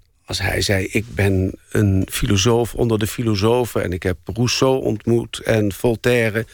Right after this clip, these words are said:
Nou, als je dan naar Voltaire en Rousseau gaat...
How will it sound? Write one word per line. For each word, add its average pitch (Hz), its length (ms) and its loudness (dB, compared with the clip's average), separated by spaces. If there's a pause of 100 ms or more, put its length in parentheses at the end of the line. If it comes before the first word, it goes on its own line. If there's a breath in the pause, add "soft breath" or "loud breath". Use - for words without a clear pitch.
(260 loud breath)
Nou, - 120 -6
als 110 100 0
je - 60 0
dan 107 200 2
naar 107 180 2
Voltaire 110 540 0
en 113 180 -4
Rousseau 117 380 2
gaat... 82 300 -6